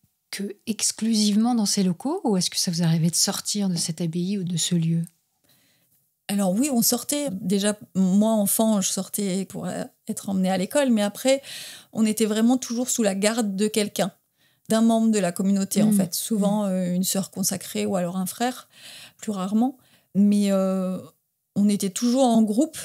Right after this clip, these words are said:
Speaker 2: en fait. Moi, enfant, j'étais toujours avec d'autres enfants de mon âge. Mais sinon, ça m'arrivait vraiment très rarement de sortir toute seule. Je pouvais avoir des fois des permissions de ce genre-là, mais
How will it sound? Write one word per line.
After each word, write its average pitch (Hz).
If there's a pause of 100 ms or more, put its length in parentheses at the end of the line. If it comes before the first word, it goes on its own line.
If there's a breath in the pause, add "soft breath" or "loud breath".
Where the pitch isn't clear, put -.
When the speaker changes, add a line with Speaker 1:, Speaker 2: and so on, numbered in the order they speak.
(220 loud breath)
Speaker 2:
en 202
fait. -
Moi, 220
enfant, 233
j'étais 208
toujours 214
avec 185
d'autres 220
enfants 208
de 208
mon 208
âge. 226 (520 loud breath)
Mais 196
sinon, 220
ça 220
m'arrivait 190
vraiment 202
très 214
rarement 208
de 226
sortir -
toute 214
seule. - (400 soft breath)
Je -
pouvais 214
avoir 190
des 180
fois 196
des 185
permissions 185
de 185
ce 185
genre-là, 214
mais 226